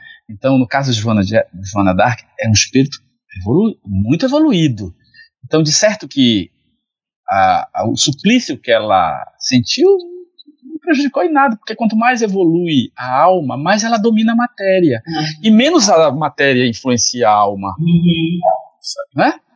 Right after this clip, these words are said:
Speaker 1: Então, isso é natural. Então,
Speaker 2: É.
Speaker 1: ela, ela não sofreu. Nós temos um caso de uma mãe que procurou o Chico Xavier transtornada porque ela se salvara com o marido, mas não conseguira tirar os filhos dentro do carro incendiado. E ela sofria muito e,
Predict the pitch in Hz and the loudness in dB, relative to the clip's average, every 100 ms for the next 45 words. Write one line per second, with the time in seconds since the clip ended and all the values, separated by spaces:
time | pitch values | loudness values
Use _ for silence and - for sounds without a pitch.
0 | 233 233 262 311 359 311 349 349 370 349 | -14 -4 0 0 0 -4 -2 -4 -2 0
1 | 277 226 143 147 139 - 151 151 151 175 | 2 0 -2 -4 0 0 0 -6 -4 -2
2 | 190 214 - 143 139 170 - 240 214 185 | 0 -2 0 0 2 0 0 0 2 0
3 | 180 196 196 131 117 110 139 131 135 151 | 0 0 0 -2 -2 -2 0 2 2 0
4 | 139 135 135 139 - - - 131 117 143 | -2 -8 2 2 2 -2 -2 -2 0 2
5 | 156 139 - - - 202 180 190 170 185 | 2 0 -6 -14 -2 2 2 2 0 -2
6 | 220 190 185 165 - 170 160 165 156 - | 0 0 -2 -8 -2 2 2 2 0 -2
7 | - 160 143 151 147 160 170 170 190 190 | 0 0 2 0 -2 -2 0 0 -2 -4
8 | 196 190 190 175 180 185 - 180 165 185 | -6 -6 -6 -2 0 0 -2 0 0 0
9 | - 165 165 143 151 151 165 - 143 160 | -4 -2 -2 0 0 0 -6 -2 0 0
10 | 151 151 151 151 147 113 113 104 - - | -2 -4 -4 0 2 2 -2 -12 -12 -8
11 | - - 226 254 - 190 240 214 226 226 | -8 -2 0 0 -2 -6 -2 0 2 -2
12 | 185 | -6